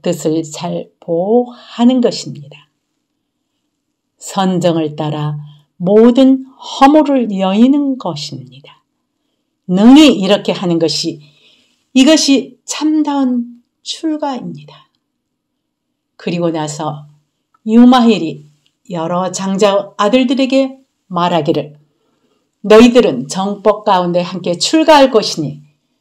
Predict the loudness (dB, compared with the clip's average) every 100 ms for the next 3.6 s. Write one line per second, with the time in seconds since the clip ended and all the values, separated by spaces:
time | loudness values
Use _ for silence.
0 | _ _ 4 8 8 6 2 0 -2 -4
1 | -4 0 2 2 2 2 0 0 -2 -4
2 | -10 _ _ -10 -10 -10 -10 -8 -6 -6
3 | -10 -12 -10 -8 -8 -10